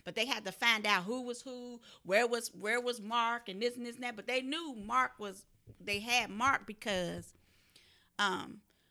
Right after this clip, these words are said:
what he did was he came over to the house where I lived,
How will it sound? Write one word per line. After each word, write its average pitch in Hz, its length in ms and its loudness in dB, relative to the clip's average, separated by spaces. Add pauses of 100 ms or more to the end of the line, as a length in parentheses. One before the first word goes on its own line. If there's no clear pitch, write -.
what 220 160 0
he 330 200 0
did 220 400 -4
was 175 560 -8 (220)
he 311 200 -4
came 240 360 4
over 240 180 -2
to 180 160 -6
the 262 80 -2
house 175 480 -2
where 185 260 -6
I 190 160 -2
lived, 180 580 -8